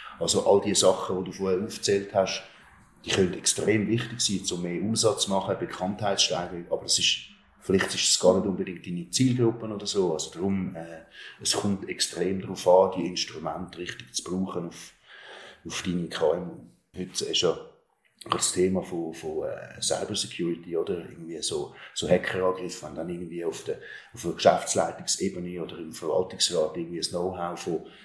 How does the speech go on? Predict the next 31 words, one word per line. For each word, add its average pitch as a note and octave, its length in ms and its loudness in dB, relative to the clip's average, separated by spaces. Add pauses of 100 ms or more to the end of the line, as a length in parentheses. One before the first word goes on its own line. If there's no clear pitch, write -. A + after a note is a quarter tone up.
(100)
von, F2+ 340 2
von E2+ 160 -8
diesen E2 260 -4
Problematiken F#2 840 0
nicht - 180 -6
da F#2 220 6
ist - 380 0 (160)
und F#2 100 0
man F#2 80 6
kein - 220 0
Geld A2 420 0
ausgibt - 380 -2
für G#2+ 100 -8
das, F#2 320 2
kann - 80 -6
es - 120 -4
dann F2+ 80 -10
auf E2 100 -8
einmal F#2 220 2
sein, G2+ 180 0
dass F#2 120 2
es - 100 0
mal F2 120 -6
einen F2 160 -8
teuren G2 400 0
Ausfall A2+ 460 4
gibt. - 280 -8 (460)
Und, F2+ 240 -2
äh, F2 380 2
ja, F#2 400 2
also, F#2+ 320 0